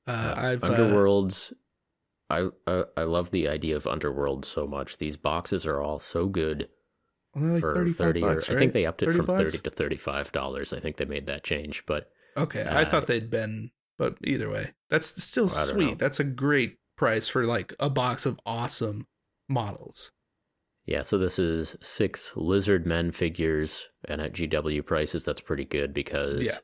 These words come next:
Speaker 2: at least several of these you can definitely use as, like, hero characters. There's,
Speaker 1: Mm-hmm.
Speaker 2: there's a Skink Star Priest kinda guy
Speaker 1: Oh,
Speaker 2: there. You got a,
Speaker 1: a hundred percent
Speaker 2: you got a
Speaker 1: Star
Speaker 2: big
Speaker 1: Priest.
Speaker 2: Saurus Warrior. He's a squad leader at least.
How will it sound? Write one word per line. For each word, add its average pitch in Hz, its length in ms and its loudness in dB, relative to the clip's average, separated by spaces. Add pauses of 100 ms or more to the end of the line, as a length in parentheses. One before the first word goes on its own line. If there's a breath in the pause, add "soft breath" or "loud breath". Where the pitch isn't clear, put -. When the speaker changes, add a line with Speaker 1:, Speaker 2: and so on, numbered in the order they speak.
(160)
Speaker 2:
at 80 100 -2
least 101 240 -2
several 87 340 2
of 71 140 -2
these 73 320 -2
you 80 80 -4
can 71 180 -4
definitely 76 580 -4
use 71 360 -4
as, - 160 -8
like, 69 160 -6
hero 69 340 -2
characters. 69 760 -6 (420)
There's, 73 220 -2
Speaker 1:
Mm-hmm. 107 160 -4
Speaker 2:
there's 76 220 -2
a 71 260 -4
Skink - 520 -2
Star 82 380 0
Priest 85 460 -2
kinda 82 260 -2
guy 80 300 -2
Speaker 1:
Oh, 80 40 -4
Speaker 2:
there. 80 440 0
You 76 80 -4
got 73 300 -4
a, 151 40 4
Speaker 1:
a 156 40 2
hundred 110 360 -2
percent - 380 -6
Speaker 2:
you 82 60 -2
got 76 60 2
a 76 40 2
Speaker 1:
Star 78 100 2
Speaker 2:
big 80 140 0
Speaker 1:
Priest. - 160 -2
Speaker 2:
Saurus 82 320 2
Warrior. 80 440 2
He's 85 200 0
a 73 60 -2
squad 76 460 -2
leader 76 300 -2
at - 160 -8
least. 78 600 -8